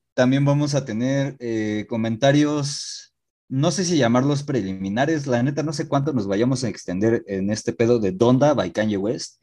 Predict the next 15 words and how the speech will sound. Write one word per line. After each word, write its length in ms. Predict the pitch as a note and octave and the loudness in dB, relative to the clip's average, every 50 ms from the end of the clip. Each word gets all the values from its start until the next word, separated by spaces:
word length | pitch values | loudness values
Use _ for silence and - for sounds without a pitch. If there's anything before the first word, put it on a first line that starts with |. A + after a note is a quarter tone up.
| _ | _
Ya 220 | _ A#2+ B2+ D#3+ G#3 | _ 6 6 8 8
salió, 480 | - G3+ E3+ D#3+ E3+ F#3 F#3+ - - - | 8 8 8 8 8 8 6 2 -2 -4
si 200 | - - C3+ B2+ | 0 4 6 6
aquí 240 | B2 B2 B2+ D#3 C#3+ | 6 6 4 2 4
tienen 380 | E3 F3 E3+ E3 E3 D3+ C3 A#2+ | 4 4 4 4 2 2 4 4
la 100 | A#2 A#2 | 6 6
duda 280 | B2 C#3 C#3+ D#3 D3+ | 4 4 4 4 4
de 120 | C3+ A#2 A2 | 2 2 0
si 120 | - A2 | 0 -2
me 80 | G#2+ A2 | -2 -2
gustó 360 | G#2+ G#2+ G2 - - C#3+ D3 | -2 -4 -4 -2 0 2 2
o 40 | C#3 | 4
no, 360 | C3 C3+ D3+ F3 F#3+ G#3+ - _ _ | 4 2 2 2 0 -4 -8 _ _
vayan 380 | A#2+ A2 C#3 D3 D#3+ D3+ B2+ | 0 4 6 6 6 6 2
allá. 360 | A#2 A2 A#2+ C#3+ E3 - - | 2 2 2 0 0 -2 -4